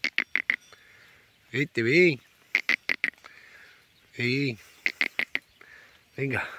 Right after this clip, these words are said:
ayudarme a llevarme esta gente para allá, hombre. Echame una minilla, ustedes que sean más mancitas. Vamos. Uf, ahora está lloviendo más, ¿eh? Ahora aprieta.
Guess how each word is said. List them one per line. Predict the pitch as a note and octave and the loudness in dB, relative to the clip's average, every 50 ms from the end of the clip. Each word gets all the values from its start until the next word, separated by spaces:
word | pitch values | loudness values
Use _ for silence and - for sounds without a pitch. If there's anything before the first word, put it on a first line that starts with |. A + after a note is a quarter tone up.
| - | -10
ayudarme | - A#2+ A2+ A2+ A#2 B2+ C#3 D3+ D3+ D3+ | -8 -6 -4 0 2 2 4 4 4 2
a | |
llevarme | C#3 D3+ D3 C#3+ C#3+ C#3+ C#3+ | 4 4 4 4 2 2 0
esta | - - C3+ | 0 2 2
gente | C3+ B2+ - B2+ | 0 0 0 -4
para | B2 A#2 | -4 -4
allá, | A2 A2 A2+ | -2 -2 -2
hombre. | B2+ C3+ A#2 G2 - - - - _ - - - - - - - - - - - - _ _ | -2 -2 -4 -6 -8 -10 -16 -20 _ -20 -20 -20 -20 -20 -20 -20 -20 -20 -20 -20 -20 _ _
Echame | - - C3 C#3 C3+ | -8 -6 -4 -2 0
una | C3 B2+ B2 | 0 0 2
minilla, | A#2+ A2+ G#2 G2+ G2 F#2 G2+ G2 | 0 0 -2 -2 -4 -6 -8 -8
ustedes | F#2+ - - C#3 C3+ B2+ | -8 -4 -2 -2 0 0
que | A#2+ A2+ | 0 0
sean | F#2+ B2+ A#2+ | 0 -2 -2
más | A#2+ A#2 A#2 | -2 -2 -2
mancitas. | A2+ G#2 F#2+ - G2 F#2 - - - - - - _ _ _ _ - - - - - - - - - - - _ _ _ - | -4 -4 -6 -8 -12 -12 -12 -14 -16 -16 -18 -20 _ _ _ _ -20 -20 -20 -20 -20 -20 -20 -20 -20 -20 -20 _ _ _ -2
Vamos. | C3+ D#3 F#3+ G3+ G#3 - - - - - - - - - - - - - - _ _ _ _ _ _ - - - - - - - - - - _ _ _ _ _ _ - - | 2 4 4 2 2 -2 -10 -20 -20 -20 -20 -20 -20 -20 -20 -20 -20 -20 -20 _ _ _ _ _ _ -20 -20 -20 -20 -20 -20 -20 -20 -20 -20 _ _ _ _ _ _ -8 -6
Uf, | C#3+ C3 - - - - | -4 -4 -4 -4 -4 -2
ahora | C3+ C#3+ | -2 -2
está | - - D3+ | 0 0 0
lloviendo | D3+ D#3 D3 C#3+ C#3 C3 C3+ | 0 2 2 2 2 2 2
más, | E3 F3 E3 C3 | 4 4 4 4
¿eh? | C#3+ F#3 G3+ - - - - - _ _ _ _ _ - - - - - - - - - - _ _ - - | 2 2 -2 -4 -12 -20 -20 -20 _ _ _ _ _ -20 -20 -20 -20 -20 -20 -20 -20 -20 -20 _ _ -10 -4
Ahora | A#2+ C3 C#3+ | -4 -2 0
aprieta. | D3 D#3 E3 E3+ - - A2 - - - | 2 2 2 2 2 0 -2 -2 -4 -8